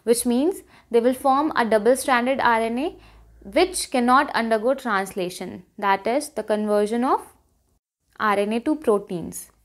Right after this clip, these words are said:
All right. So these are the two reasons why only one strand of D N A gets transcribed. Now let's talk about transcription unit.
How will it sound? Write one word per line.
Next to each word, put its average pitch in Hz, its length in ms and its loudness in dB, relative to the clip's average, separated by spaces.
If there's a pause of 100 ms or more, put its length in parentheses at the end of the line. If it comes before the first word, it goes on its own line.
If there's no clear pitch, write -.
(880)
All 202 120 -6
right. 190 320 -4 (640)
So - 160 -2
these 254 320 2
are 294 140 4
the 294 120 2
two 269 180 -4
reasons 240 520 -4
why 247 220 2
only 285 240 0
one 240 380 -2
strand 233 300 -2
of 226 140 -4
D 214 120 -2
N 196 100 -6
A 226 80 -6
gets 320 320 -6
transcribed. 180 720 -8 (2000)
Now 247 240 2
let's 277 240 0
talk 208 260 0
about 214 380 -2
transcription 226 800 -4
unit. 190 500 -4